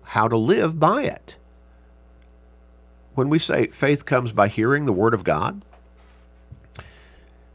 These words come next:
inherent within that statement is that I study God's word, I come to understand it, I come to believe it,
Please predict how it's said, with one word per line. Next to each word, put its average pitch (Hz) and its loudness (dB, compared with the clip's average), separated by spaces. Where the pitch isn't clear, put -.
inherent 123 2
within 127 2
that 110 2
statement - -4
is 120 4
that 101 2
I 95 0
study 147 0
God's 101 2
word, 87 -4
I 95 2
come 127 2
to - -4
understand 127 0
it, - -16
I 107 4
come 113 2
to 107 0
believe 104 0
it, - -12